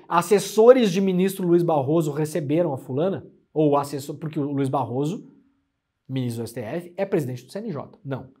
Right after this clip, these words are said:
A manchete foi em cima do Flávio Dino. Então, eu vou acreditar aqui, porque isso é uma coisa que a gente pode acreditar, porque é inofensivo, né?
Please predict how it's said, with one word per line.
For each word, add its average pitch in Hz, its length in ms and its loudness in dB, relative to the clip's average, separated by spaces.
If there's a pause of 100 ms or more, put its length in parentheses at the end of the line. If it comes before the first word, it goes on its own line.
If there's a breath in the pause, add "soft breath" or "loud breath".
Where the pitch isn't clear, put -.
(520)
A 135 80 -4
manchete 139 400 -2
foi 156 80 -6
em 131 40 -6
cima 170 140 -8
do 151 100 -2
Flávio 151 360 -10
Dino. 156 320 -8 (1120)
Então, 208 480 -2 (920)
eu 185 140 -2
vou 269 220 2
acreditar 254 640 -4
aqui, - 300 -14
porque - 200 -14
isso 202 100 -10
é 247 60 -8
uma 170 40 -8
coisa 170 160 -6
que - 60 -6
a 160 40 -4
gente 151 100 -10
pode 151 160 -6
acreditar, 147 280 -6
porque 180 140 -8
é - 20 -2
inofensivo, 143 840 -8
né? 156 180 -12